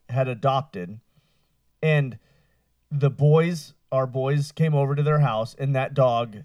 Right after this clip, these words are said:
snapped at one of the boys, and that was enough for my dad to say, "Nope, not gonna be in my house. You're not gonna snap at my grandkids."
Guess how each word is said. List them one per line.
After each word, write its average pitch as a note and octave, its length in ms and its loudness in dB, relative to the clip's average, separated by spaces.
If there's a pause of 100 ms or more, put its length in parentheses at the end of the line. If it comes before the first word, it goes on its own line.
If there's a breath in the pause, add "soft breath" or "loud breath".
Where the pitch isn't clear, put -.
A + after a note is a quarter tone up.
snapped C#3+ 600 -4
at D3+ 100 -2
one C3+ 200 0
of C#3 60 -2
the C#3+ 80 0
boys, A2+ 440 -4
and B2+ 160 -10
that C3 160 -4
was D3 180 2
enough B2+ 300 -4
for D3 100 -6
my B2+ 200 -4
dad A#2 320 -4
to A#2+ 80 -10
say, G#2+ 460 -8 (420)
"Nope, F3+ 280 2
not C#3+ 220 -4
gonna C#3 160 -6
be C3+ 120 -6
in C3 60 -8
my B2 140 -6
house. G#2+ 300 -6
You're B2 80 -8
not D3 240 -2
gonna D3+ 160 -2
snap C#3+ 320 -4
at C3+ 80 -14
my B2+ 120 -4
grandkids." F#2+ 480 -12